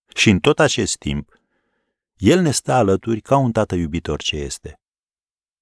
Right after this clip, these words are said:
Credința vine prin auzire, iar răbdarea vine prin tăcere.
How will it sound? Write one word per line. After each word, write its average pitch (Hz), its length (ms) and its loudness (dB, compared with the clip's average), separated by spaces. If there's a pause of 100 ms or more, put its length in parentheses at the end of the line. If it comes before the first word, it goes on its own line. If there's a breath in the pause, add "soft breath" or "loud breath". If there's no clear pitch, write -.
(280)
Credința 110 560 4
vine 117 240 2
prin 104 200 -4
auzire, 87 520 -4 (300)
iar 92 180 2
răbdarea 82 540 0
vine 85 240 0
prin 80 200 -6
tăcere. 76 600 -8